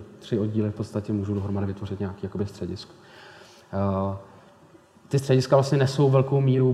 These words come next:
prostě nějaký právně ekonomický odpovědnosti za ten svůj, za ten svůj vlastní chod, za to, že jsou, jako, soběstační v tom daném kontextu.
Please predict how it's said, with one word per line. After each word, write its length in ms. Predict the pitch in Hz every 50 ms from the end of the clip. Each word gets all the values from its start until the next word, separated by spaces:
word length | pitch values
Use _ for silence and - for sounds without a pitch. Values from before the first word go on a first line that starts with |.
| 131 -
prostě 260 | - 123 - - 135
nějaký 320 | 127 120 117 117 - -
právně 360 | 127 - 127 113 113 117 123 117
ekonomický 480 | 113 - 127 117 117 - - 131 127
odpovědnosti 600 | 117 110 - 123 113 113 110 110 107 - - 123
za 120 | 113 113 107
ten 160 | - 110 104
svůj, 300 | - - - 110 113 104 110
za 80 | 113
ten 120 | - 120 110
svůj 180 | - - 113
vlastní 380 | 104 98 - - - - 107 107
chod, 400 | - - - 101 98 98 - -
za 140 | 95 104 101
to, 120 | - 107
že 120 | 101 110
jsou, 160 | 98 - - 107
jako, 160 | 101 - 117
soběstační 840 | - - 104 113 113 - - 110 - - - 107 101 98 98 95 95 -
v 40 | -
tom 200 | - 113 107 104
daném 240 | 104 101 104 104
kontextu. 560 | 101 - 101 98 - 104 - - - - -